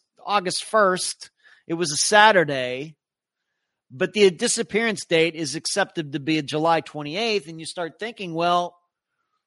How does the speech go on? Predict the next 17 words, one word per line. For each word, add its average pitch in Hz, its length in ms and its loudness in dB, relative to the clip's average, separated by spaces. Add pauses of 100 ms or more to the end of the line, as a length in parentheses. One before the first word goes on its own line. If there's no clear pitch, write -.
(800)
was 139 140 -8
she, 185 420 -2
did, 143 280 -6 (180)
did 139 180 -8
this 147 180 -4
woman 170 220 -2
really 170 220 -2
get 151 160 -8
seen 202 260 -8
three 180 320 -6
days 185 400 2
after 170 460 -4
her 170 160 -4
accepted 156 480 -10
missing 147 360 -10
per-, 170 400 -16
m-, 151 200 -16